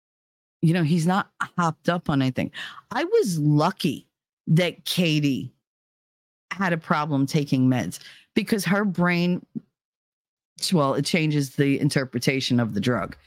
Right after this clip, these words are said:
It changes its purpose. You know, if she takes a pill for, like, I don't know, diarrhea, she'll wind up with worse diarrhea because her brain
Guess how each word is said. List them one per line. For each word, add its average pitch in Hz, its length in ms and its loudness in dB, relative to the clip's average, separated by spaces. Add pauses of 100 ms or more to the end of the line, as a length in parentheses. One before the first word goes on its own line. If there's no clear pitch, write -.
(160)
It - 80 -4
changes 139 380 0
its 107 120 -6
purpose. - 520 -2 (720)
You 147 100 4
know, 127 160 0
if 123 60 -2
she 196 180 0
takes 156 340 -2
a 131 220 0 (640)
pill 147 280 -2
for, 127 220 -2
like, 120 400 -2
I 135 60 2
don't 127 140 0
know, 107 180 0
diarrhea, 135 680 0 (640)
she'll 214 240 2
wind 170 280 2
up 170 220 2
with 165 160 0
worse 143 320 0
diarrhea 123 460 0
because 160 340 0
her 202 80 0
brain 143 400 0